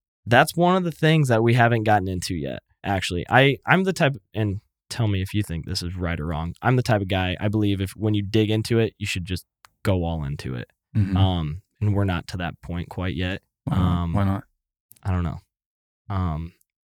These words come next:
Speaker 1: I, I haven't led the charge where I need to personally. I'll take, I'll take accountability for that. My, the owner, he, he's a little, um, just out of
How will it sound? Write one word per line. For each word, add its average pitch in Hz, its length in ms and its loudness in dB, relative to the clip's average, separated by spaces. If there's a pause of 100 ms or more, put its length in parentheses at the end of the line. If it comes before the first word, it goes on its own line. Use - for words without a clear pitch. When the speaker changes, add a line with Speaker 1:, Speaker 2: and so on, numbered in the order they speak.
(100)
Speaker 1:
I, 113 240 4
I 110 140 6
haven't 131 280 4
led 101 160 0
the 90 80 -4
charge 82 320 -6
where 78 120 -6
I 67 40 -8
need 71 220 -8
to 62 220 -10 (140)
personally. - 360 -8
I'll 113 100 -2
take, 120 300 0
I'll 135 100 6
take 139 200 2
accountability 98 600 0
for - 180 -4
that. 101 200 0 (400)
My, 113 320 6
the 117 120 4
owner, 127 300 4
he, 110 320 0
he's 123 220 0
a 117 60 2
little, 104 440 2 (400)
um, 98 440 2 (180)
just 131 160 4
out 127 100 10
of 120 60 6